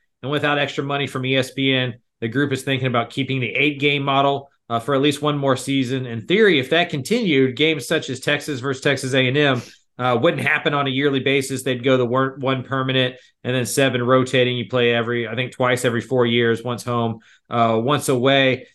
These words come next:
Uh, Jay, kinda what are your overall thoughts on this idea of eight games or nine games and this kind of posturing that seems to be happening between,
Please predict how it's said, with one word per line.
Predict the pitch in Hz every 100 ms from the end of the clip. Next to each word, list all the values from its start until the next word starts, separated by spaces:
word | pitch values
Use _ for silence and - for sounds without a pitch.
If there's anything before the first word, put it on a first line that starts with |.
| _ _
Uh, | 131 139
Jay, | 127 226 214
kinda | 226 277
what | 254
are | 240
your | 226 170
overall | 180 180 175 147
thoughts | - 147 135 135 -
on | 139 127
this | 120
idea | 127 117 113 127 127 123
of | 120 131 117
eight | 117 131 127
games | 123 120 117
or | 117
nine | 113 123 123
games | 123 123 120 104
and | 113
this | 113 -
kind | 123
of | 104
posturing | - 117 110 - 117
that | 113 98
seems | 123 110
to | -
be | 110
happening | 107 113 110 113 104
between, | 98 117 110 107